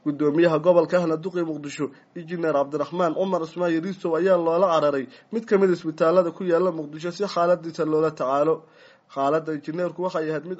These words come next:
aad u adag, waxaana soo gaaray dhaawac culus oo jirkiisa guud ahaanba ekeeyey. Doctor Xasan Sheekh Cali ayaa weydiiyey mar kale sida Al-Shabaab ay ugu suura gashay inay gaaraan xafiiskii duqa Muqdisho iyo sababaha keenay.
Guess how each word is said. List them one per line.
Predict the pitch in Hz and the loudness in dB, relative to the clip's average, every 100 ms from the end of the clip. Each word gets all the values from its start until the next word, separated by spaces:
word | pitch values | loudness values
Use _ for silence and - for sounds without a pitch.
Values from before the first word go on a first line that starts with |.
| - | 0
aad | 190 175 | 2 2
u | 190 | 0
adag, | 156 180 | -2 -4
waxaana | 196 196 170 156 | -6 -4 -4 -4
soo | 175 190 | -6 -4
gaaray | 175 160 151 | -2 -2 -2
dhaawac | 170 185 151 | 0 2 0
culus | 143 180 175 - _ - | -4 -6 -8 -18 _ -4
oo | 190 | -4
jirkiisa | 165 151 - 180 180 | -4 -12 -12 -8 -8
guud | 160 160 156 | -8 -8 -4
ahaanba | 170 170 143 | -4 -4 -8
ekeeyey. | 135 - 139 156 156 - _ _ _ _ _ - | -8 -8 -4 -2 -4 -10 _ _ _ _ _ -2
Doctor | 127 139 | 0 0
Xasan | 131 156 156 143 | 0 -2 -2 -6
Sheekh | - 143 | -4 0
Cali | 170 170 | 0 0
ayaa | 160 185 175 | -2 -2 -2
weydiiyey | 160 151 151 151 | -2 -4 -2 0
mar | 185 | 0
kale | 185 160 127 - - | 2 2 2 -2 -14
sida | - 226 196 | -2 4 4
Al-Shabaab | 165 196 196 | 2 0 0
ay | 175 | -2
ugu | 190 | -8
suura | 190 170 185 | -6 -2 -2
gashay | 165 156 196 | -4 -4 -4
inay | 190 170 | -2 -2
gaaraan | 156 156 180 156 139 - - | 0 4 4 4 -2 -14 -6
xafiiskii | 160 160 196 - 170 | -6 -4 -8 -8 -6
duqa | 190 175 | -6 -6
Muqdisho | 156 135 143 - 175 | -6 -8 -12 -6 -8
iyo | 180 202 | -2 -4
sababaha | 190 180 175 160 147 | 0 0 2 0 -4
keenay. | - 139 151 | -4 -2 -2